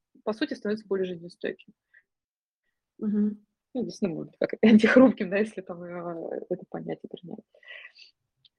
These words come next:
Speaker 1: И в дальнейшем, да, когда вновь это какое-то обстоятельство возникнет, для него это уже будет как это щелкнуть о-, орешки. Достаточно проще, не, не будет уже сильный уровень стресса испытывать,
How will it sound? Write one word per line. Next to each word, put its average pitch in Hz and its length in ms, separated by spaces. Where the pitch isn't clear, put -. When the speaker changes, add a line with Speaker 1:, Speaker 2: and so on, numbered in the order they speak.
Speaker 1:
И 214 120
в 180 160
дальнейшем, 220 580
да, 214 140
когда 190 460
вновь 220 340
это 202 140
какое-то 202 320
обстоятельство - 480
возникнет, 226 320
для 202 100
него 247 140
это 240 160
уже 175 120
будет 214 200
как - 140
это - 180
щелкнуть - 480
о-, 175 240
орешки. 165 320
Достаточно 202 460
проще, 302 400
не, 208 480
не 214 120
будет 208 240
уже 175 440
сильный 294 600
уровень 247 320
стресса 214 340
испытывать, - 340